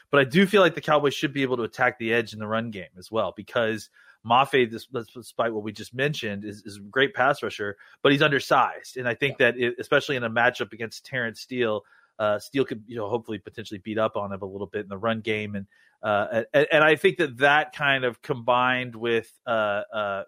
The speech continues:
Speaker 1: you know, the, the Cowboys' propensity for boots and play action off of those kind of wide runs, uh, that should open things up in the underneath a-, uh, area of the field as well in, in a way that, you know, you probably weren't,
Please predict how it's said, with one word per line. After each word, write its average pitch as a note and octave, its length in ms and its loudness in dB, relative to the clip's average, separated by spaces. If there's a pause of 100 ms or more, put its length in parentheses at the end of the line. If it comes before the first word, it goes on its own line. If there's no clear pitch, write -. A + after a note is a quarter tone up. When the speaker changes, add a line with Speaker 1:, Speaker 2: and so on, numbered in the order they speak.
Speaker 1:
you A#2+ 100 -10
know, G2+ 260 -6
the, G#2+ 220 -8
the G#2+ 140 -12 (120)
Cowboys' A#2+ 440 0
propensity A2 580 -12
for G2 420 -8 (320)
boots B2 500 -2
and G2 160 -14
play B2 240 0
action A#2 420 -2
off A2+ 280 -2
of G#2 160 -12
those G#2+ 260 -8
kind A2+ 220 -8
of G2+ 280 -8
wide A2 400 -2
runs, G2+ 480 -8 (360)
uh, G#2 200 0
that C3+ 180 2
should D3 140 -6
open C3 300 0
things A2+ 300 -8
up A2+ 200 -2
in G#2+ 100 -8
the G#2+ 260 -8
underneath A2+ 500 -6 (100)
a-, G#2+ 260 0
uh, A#2 180 -4
area G#2+ 320 -2
of G2 80 -10
the G#2 80 -14
field A2 300 -6
as G2 160 -10
well A2 280 0
in, G#2 200 -8
in A2 120 -8
a G2+ 80 -4
way G#2 340 -2
that, G2 300 -4 (500)
you D3+ 100 -8
know, C3+ 100 0
you B2+ 200 -2
probably B2+ 500 0
weren't, A#2 540 -6